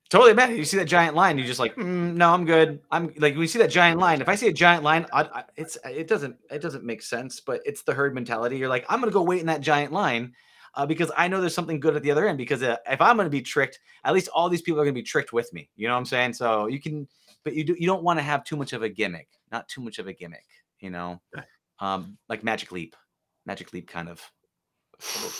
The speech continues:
Speaker 1: little, little, um,
Speaker 2: Yeah, there's some drama there.
Speaker 1: Yeah.
Speaker 2: <laughs>
Speaker 1: Yeah. How, let me ask you, so what do you think, what do you think is the best advice that you could give to people, like, that are looking for V R publishers? And, um,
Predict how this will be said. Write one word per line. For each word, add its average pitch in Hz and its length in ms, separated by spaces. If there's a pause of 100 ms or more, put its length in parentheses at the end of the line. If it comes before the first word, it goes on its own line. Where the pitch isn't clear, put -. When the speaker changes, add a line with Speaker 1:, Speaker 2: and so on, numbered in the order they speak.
(140)
Speaker 1:
little, 95 280
little, 92 320
um, 80 420 (140)
Speaker 2:
Yeah, 117 140
there's 107 160
some 117 140
drama 113 320
there. 87 220 (680)
Speaker 1:
Yeah. 82 920 (240)
Speaker 2:
<laughs> - 540 (120)
Speaker 1:
Yeah. - 420 (280)
How, - 260 (160)
let 202 120
me 269 80
ask 262 120
you, 170 60
so 185 120
what 185 160
do 320 60
you 311 60
think, 285 220
what 190 80
do 262 40
you 269 40
think 277 160
is 185 80
the 170 80
best 160 220
advice 147 320
that 135 120
you 143 80
could 131 180
give 127 200
to - 100
people, 120 440
like, 113 180
that 120 160
are 120 100
looking 143 260
for 110 260
V 113 180
R 104 160
publishers? 95 640
And, 87 220 (480)
um, 92 460